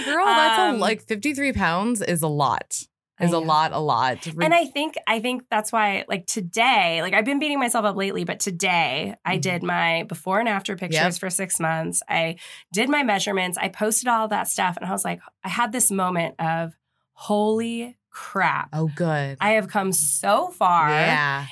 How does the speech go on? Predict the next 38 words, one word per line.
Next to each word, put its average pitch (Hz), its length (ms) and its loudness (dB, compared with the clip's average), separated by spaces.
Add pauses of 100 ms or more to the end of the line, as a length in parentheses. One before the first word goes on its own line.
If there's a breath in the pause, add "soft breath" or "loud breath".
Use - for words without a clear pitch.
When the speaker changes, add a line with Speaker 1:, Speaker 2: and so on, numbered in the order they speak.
(100)
Speaker 2:
And 226 340 2
my 214 160 2
body 196 340 2
is 262 140 -2
just 208 180 0
starting 196 400 0
to 208 60 -4
get 202 180 -4
to 208 160 -2
a 190 60 -4
place 190 320 -6
where 196 140 -2
it - 120 -6
feels 185 300 -4
more 170 160 0
comfortable. 190 520 -4
Speaker 1:
Yep. 175 360 0
Speaker 2:
And 208 180 2
that's 208 220 0
a, 320 60 0
Speaker 1:
Mm-hmm. 262 120 -2
Speaker 2:
that's 269 240 0
not 320 220 2
a 175 80 2 (100)
bad 175 440 -2
thing. 165 480 0
Speaker 1:
No. 135 260 2 (180 loud breath)
Speaker 2:
So - 160 -2
I 190 340 4
need 214 140 4
to - 200 -4 (140)
<laughs> - 40 -20
let - 140 -6 (160)
go - 60 -6
of - 180 -2
the 180 160 0
numbers. 180 720 -2 (180)
<laughs> - 20 4